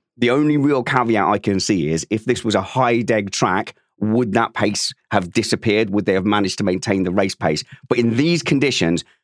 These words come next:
they were incredible. Was it genuine? Yes, it was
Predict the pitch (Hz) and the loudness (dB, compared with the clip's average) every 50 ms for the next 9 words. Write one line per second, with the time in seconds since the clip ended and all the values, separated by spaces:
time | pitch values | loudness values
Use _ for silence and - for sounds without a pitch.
0 | _ _ _ _ 101 117 127 113 113 113 110 104 98 92 - 113 95 80 65 71 | _ _ _ _ -2 0 2 2 2 2 2 0 0 0 0 0 0 0 -2 -4
1 | 69 - - _ _ - 123 113 127 139 127 151 131 127 143 135 139 147 147 147 | -6 -6 -10 _ _ -4 -2 0 0 0 0 0 0 0 2 2 2 2 2 0
2 | 139 127 131 - 104 95 80 - - - 90 90 | 0 -2 -2 0 0 0 0 -2 -6 -6 -6 -2